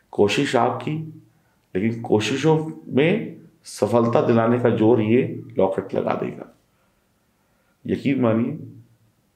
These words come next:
मज़ा आएगा, अमीर बनेंगे आप, मिडिल क्लास से अपर क्लास में जाएंगे। अभी ऑर्डर करिए, एल थ्री इसका कोड है,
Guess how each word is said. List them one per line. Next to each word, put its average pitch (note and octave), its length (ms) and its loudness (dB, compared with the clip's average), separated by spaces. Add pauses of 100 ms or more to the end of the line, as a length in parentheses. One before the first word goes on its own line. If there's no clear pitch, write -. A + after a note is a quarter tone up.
(600)
मज़ा F#2+ 260 2
आएगा, - 560 -8 (640)
अमीर A2+ 260 6
बनेंगे F2+ 420 -2
आप, - 340 -12
मिडिल A#2 320 4
क्लास A#2+ 260 2
से - 380 -2
अपर A#2 240 4
क्लास G2 340 2
में F2+ 100 -2
जाएंगे। - 420 -10 (800)
अभी A2+ 180 4
ऑर्डर A2 380 2
करिए, A#2 420 -2
एल G#2 140 4
थ्री A2 200 0
इसका - 240 0
कोड A2 300 0
है, C#3 240 -6